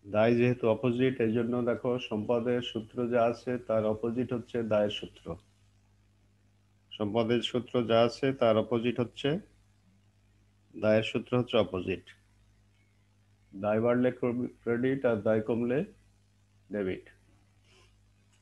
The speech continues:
debit credit বা ডেটর creditor যে কোনোটা বলতে পারো, এগুলো সমার্থক। debit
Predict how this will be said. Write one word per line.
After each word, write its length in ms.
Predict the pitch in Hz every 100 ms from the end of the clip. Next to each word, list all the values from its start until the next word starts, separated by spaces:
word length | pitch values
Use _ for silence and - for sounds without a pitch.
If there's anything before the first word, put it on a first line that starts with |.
| _ _ _ _ _ 92
debit 320 | 104 123 127
credit 460 | - 123 123 131 127
বা 140 | 113
ডেটর 380 | 104 117 110 123
creditor 580 | 120 127 120 117 123 120
যে 160 | 123 110
কোনোটা 380 | 120 120 123
বলতে 300 | 107 107 98
পারো, 340 | 90 90 80 - _ _ _ _
এগুলো 240 | - 104 110
সমার্থক। 560 | - 113 113 - 90 -
debit 520 | 110 110 123 131 -